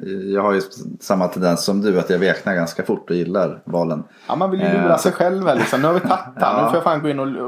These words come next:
Speaker 2: och, och kolla filmer och läsa de positiva sakerna. Och så, ja, ja, men
Speaker 1: Det,
Speaker 2: fan,
Speaker 1: det
Speaker 2: kör.
Speaker 1: första som har hänt är att han har tagit tillbaka sitt gamla namn, så att han heter inte Jason längre, utan han heter Odafe.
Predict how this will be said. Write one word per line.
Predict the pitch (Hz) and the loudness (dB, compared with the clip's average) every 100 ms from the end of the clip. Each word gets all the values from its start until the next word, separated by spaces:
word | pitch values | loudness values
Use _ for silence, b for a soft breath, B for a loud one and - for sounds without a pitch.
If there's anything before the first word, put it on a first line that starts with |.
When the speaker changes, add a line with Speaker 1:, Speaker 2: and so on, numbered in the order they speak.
| 117 | -4
Speaker 2:
och, | 135 123 | -4 -4
och | 131 | -2
kolla | - 139 | 2 2
filmer | 131 151 165 160 131 123 | 2 -2 -2 0 0 0
och | |
läsa | 131 135 120 123 | 2 2 2 0
de | 120 | 0
positiva | 123 131 127 123 156 | -6 -8 -6 -2 -2
sakerna. | 160 139 - 92 69 | 0 -2 -2 -4 -4
Och | 127 | -6
så, | - 117 101 | -6 -6 -4
ja, | - 180 | 0 2
ja, | 190 - | 2 -2
men | - - | -8 -8
Speaker 1:
Det, | 101 | -4
Speaker 2:
fan, | 104 - | -2 -4
Speaker 1:
det | - 113 | -2 2
Speaker 2:
kör. | 143 | 2
Speaker 1:
första | 135 151 | 2 0
som | 156 | 2
har | 135 | 2
hänt | 101 113 123 | 2 0 0
är | 95 | 0
att | 95 95 | 0 2
han | 101 92 | -2 0
har | 95 87 82 - - | 0 0 0 -4 -8
tagit | - 92 | -2 -2
tillbaka | 92 90 82 | 0 0 -2
sitt | - | -6
gamla | 92 92 90 104 110 | -2 0 2 2 2
namn, | 82 95 123 | 2 2 -2
så | - | -4
att | |
han | 90 87 87 - | -2 -2 -2 -4
heter | 98 - 82 | -6 -6 -4
inte | 80 - | -4 -2
Jason | 80 82 82 - 85 87 | 0 2 2 0 0 2
längre, | 85 87 90 | 0 2 0
utan | - | 0
han | 87 | -2
heter | 98 82 - 87 85 B B | -2 -4 -2 -2 -2 B B
Odafe. | - 98 98 104 - 110 | -6 0 2 2 0 -2